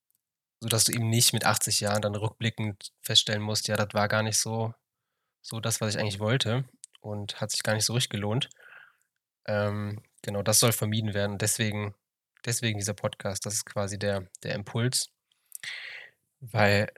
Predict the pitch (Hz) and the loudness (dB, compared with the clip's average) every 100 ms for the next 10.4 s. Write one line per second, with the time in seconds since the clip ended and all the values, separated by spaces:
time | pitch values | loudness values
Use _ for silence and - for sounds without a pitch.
0 | - - 120 127 117 - 110 107 - 120 | -12 2 4 6 6 6 6 2 4 4
1 | 117 - 113 - - 113 113 107 101 - | 2 0 0 0 4 4 4 2 0 0
2 | 113 107 110 104 - 107 101 98 - 104 | 2 2 2 0 0 0 -4 -4 -4 -4
3 | 101 101 - _ _ _ - - 110 113 | -6 -8 -12 _ _ _ -14 -2 2 4
4 | 110 107 110 110 110 107 107 104 104 104 | 4 2 2 0 0 0 -2 0 -2 -4
5 | 110 110 - - - 107 - 104 104 101 | -2 0 2 2 4 2 2 -2 -2 -2
6 | 98 104 107 127 - _ _ _ _ - | -4 -4 -2 -4 -6 _ _ _ _ -12
7 | 101 101 98 - 98 101 101 104 _ _ | -8 -8 -4 -2 0 -2 -2 -4 _ _
8 | - - - - - - _ - - 127 | -20 -20 -20 -20 -20 -20 _ 0 2 2
9 | 120 107 113 - 117 110 107 123 139 - | 2 2 2 2 2 4 6 6 6 2
10 | - 107 101 101 | 0 2 2 0